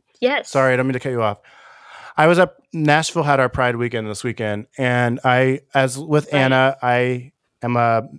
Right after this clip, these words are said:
Speaker 2: member of, like, one of the, I wouldn't say leadership, but I'm on the le-, the main volunteer team that makes that thing happen. And so I told Anna, I was like, "Use me as much as you want at Pride weekend this weekend."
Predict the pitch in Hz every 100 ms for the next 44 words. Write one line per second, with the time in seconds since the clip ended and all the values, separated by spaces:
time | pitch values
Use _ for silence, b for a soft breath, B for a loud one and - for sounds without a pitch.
0 | _ 135 127 127 123 123 120 113 113 107
1 | 117 107 117 113 110 110 107 117 _ _
2 | - 135 151 143 131 110 110 120 123 -
3 | 113 - - 117 117 117 120 113 120 -
4 | 117 113 120 160 135 117 123 127 - 123
5 | 117 117 117 113 110 113 107 123 113 117
6 | 110 101 - 110 - 104 117 110 110 -
7 | 101 98 B B B B B B B -
8 | 131 147 131 139 123 127 127 151 _ -
9 | 135 135 131 135 123 120 117 110 127 160
10 | 160 156 151 127 131 127 123 117 107 107
11 | 104 - 110 107 107 107 104 101 117 104
12 | 101 98